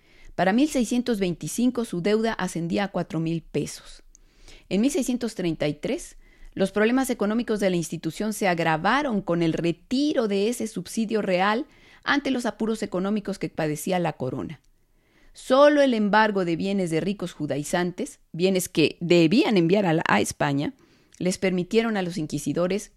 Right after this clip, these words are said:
épocas de bonanza. Así como el primer inquisidor llegó de España,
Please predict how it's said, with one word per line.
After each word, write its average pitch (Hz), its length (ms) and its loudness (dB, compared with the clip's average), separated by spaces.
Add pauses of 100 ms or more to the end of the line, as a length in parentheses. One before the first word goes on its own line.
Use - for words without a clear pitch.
épocas 180 420 -4
de 135 60 -6
bonanza. - 560 -8 (1400)
Así - 200 -4
como 370 180 -2
el 254 60 0
primer 233 240 0
inquisidor 202 480 2
llegó 180 280 0
de 180 80 0
España, 151 560 -2